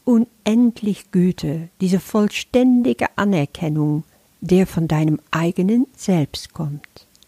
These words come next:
Das Selbst, das dir nie vergessen hat, das in seine ganze Unschuld, seine Heiligkeit ganz geduldig auf dich wartet. Du, liebe Bruder, du, liebe Schwester,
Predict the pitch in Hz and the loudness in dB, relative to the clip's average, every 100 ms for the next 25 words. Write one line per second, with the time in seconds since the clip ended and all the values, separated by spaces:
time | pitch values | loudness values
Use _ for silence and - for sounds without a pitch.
0 | _ _ _ _ 185 - - 202 196 - | _ _ _ _ -4 -2 2 4 4 0
1 | - - - - _ - 175 - 175 180 | -8 -14 -20 -20 _ -2 -2 -2 -6 -2
2 | 175 165 160 - 170 202 220 220 - 233 | 0 -2 -6 0 4 6 4 2 0 -6
3 | - 135 - 139 - 139 _ - _ _ | -6 -8 -8 -12 -10 -14 _ -20 _ _
4 | _ _ _ - - 185 175 190 185 180 | _ _ _ -10 -2 0 2 2 0 -2
5 | _ - 262 302 269 - - 269 277 254 | _ -2 2 2 2 -4 -2 4 4 2
6 | - - 147 - - 190 180 185 - 233 | -4 -10 -10 -10 -6 0 0 0 0 0
7 | 233 160 - - 143 - - 175 170 - | 0 -2 -6 -8 -6 -4 -2 0 0 -4
8 | 165 - 220 226 214 214 - 180 170 - | -6 -2 2 2 2 -2 -4 -4 -6 -10
9 | 147 - 117 127 - - _ - _ _ | -14 -10 -8 -8 -12 -20 _ -20 _ _
10 | _ 202 202 196 175 175 170 - - 160 | _ 2 4 4 4 2 -2 -4 -2 0
11 | 160 160 160 - _ _ _ _ - 165 | 0 -2 -4 -8 _ _ _ _ -2 0
12 | 160 160 165 165 160 - 151 - 151 151 | 0 2 0 0 -4 -4 -6 -4 -6 -6